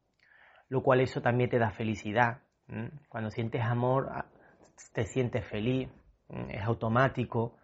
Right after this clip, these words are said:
pero se necesitan varios ingredientes, ¿no? Para volver a, a sentir o a llenarnos de ese amor, ¿no? A llenar nuestro corazón. Porque como hemos dicho, podemos ver que nuestro corazón está un poco roto. <laughs>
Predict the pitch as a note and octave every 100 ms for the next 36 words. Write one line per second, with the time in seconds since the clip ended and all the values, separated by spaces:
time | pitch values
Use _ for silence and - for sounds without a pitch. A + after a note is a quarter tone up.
0 | _ - - - - - - - _ -
1 | C#3 C#3 C3+ C3 C3 B2+ B2 A#2 - _
2 | _ _ _ - D3+ C#3+ C#3 C#3 D#3+ D#3+
3 | D#3 D#3 D3 D#3 B2+ B2+ E3+ C3+ A#2+ A2+
4 | F#3 A#3+ C3 B2 A#2+ A#2 C3 B2+ B2 B2
5 | A#2 A#2 A#2 A2+ A2+ _ _ _ _ _
6 | _ - D3 C3+ C3 B2+ - - _ _
7 | - C3+ A#2 - D#3+ E3 C3+ A#2+ B2+ C3+
8 | C#3+ D3 B2+ C3 B2+ A#2+ B2 A2 B2 C3
9 | B2 B2+ B2+ B2+ A2+ G#2+ G2+ A#2+ A2 -
10 | - - - - - B2+ A2+ C3 C#3 D#3+
11 | D3+ D3 E3 C#3 C#3 C3 C#3+ D3+ C#3 C3
12 | C3 G3+ - _ _ _ _ - C#3 -
13 | - C3 A#2+ C#3 D3+ D#3 D3+ C3 - C3+
14 | B2 C#3+ B2 D#3+ E3+ A#2 G#2+ - - A2+
15 | - B2 E3+ - - -